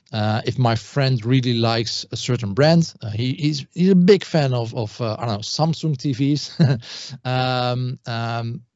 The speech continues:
that, that's very powerful. If, if I have friends for a brand, that's very powerful to have people endorsing your brand, having, uh, these, uh, e-, basically evangelists for your brand. Uh, and Unity,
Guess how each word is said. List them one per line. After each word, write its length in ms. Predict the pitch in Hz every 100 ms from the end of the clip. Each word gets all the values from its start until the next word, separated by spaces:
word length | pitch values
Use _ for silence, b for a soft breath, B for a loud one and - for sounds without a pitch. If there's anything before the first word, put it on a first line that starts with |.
| _ 139
that, 320 | 147 139 170
that's 200 | 135 175
very 220 | - 147 135
powerful. 580 | 139 127 117 104 98
If, 120 | 110 113
if 160 | 127
I 120 | 117
have 100 | 123
friends 560 | 123 - 131 123 127 110 _
for 200 | 143 127
a 40 |
brand, 220 | 117 151
that's 140 | 135 -
very 200 | 127 117
powerful 560 | 120 123 120 - 113
to 140 | 110 113
have 200 | 117 117
people 360 | 131 120 113
endorsing 480 | 117 117 117 104 113
your 140 | 107
brand, 260 | 101 107 101
having, 420 | 110 117 113 110 107 B B B -
uh, 300 | 104 104 104
these, 340 | 110 113 -
uh, 220 | 110 107 113
e-, 120 | 143 -
basically 400 | 110 123 117 143
evangelists 600 | 135 127 127 117 113 107 -
for 260 | - 117
your 180 | 107 104
brand. 360 | 101 104 101 - _ _ _ _ _ _ _ - -
Uh, 260 | 117 117
and 180 | 117 123
Unity, 560 | 113 156 147 135 127